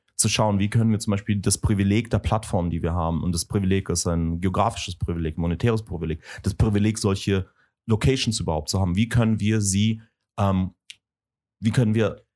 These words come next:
Teilhabe erzeugen durch für Kollektive, die ähnlich wie wir operieren, aber nicht im europäischen Raum aktiv sind. Das bedeutet, da haben wir schon einen Vorteil, dass wir so ein bisschen anders agieren können,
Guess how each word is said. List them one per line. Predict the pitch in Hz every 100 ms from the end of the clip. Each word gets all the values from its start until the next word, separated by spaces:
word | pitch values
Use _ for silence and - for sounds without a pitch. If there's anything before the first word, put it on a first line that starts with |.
| -
Teilhabe | - 117 110 101 92
erzeugen | 87 - 98 104 104
durch | 98 95 - _ _ _ -
für | -
Kollektive, | 113 110 101 - 101 98
die | 90
ähnlich | 120 123 113
wie | 92
wir | 85 95 80 95 101
operieren, | 104 101 110 113
aber | 76 95 95 92 - -
nicht | 113 117 120 127 131
im | 104
europäischen | 90 - - 85 -
Raum | 78 80
aktiv | 78 - 85 -
sind. | 82 76 - -
Das | 104
bedeutet, | - 98 107 113 107
da |
haben | 101
wir | 117
schon | 113 101
einen | 139
Vorteil, | 135 135 143 127
dass | 107
wir | 98
so | 98
ein |
bisschen | 92 -
anders | 85 107 156
agieren | - 135 135 143
können, | 135 139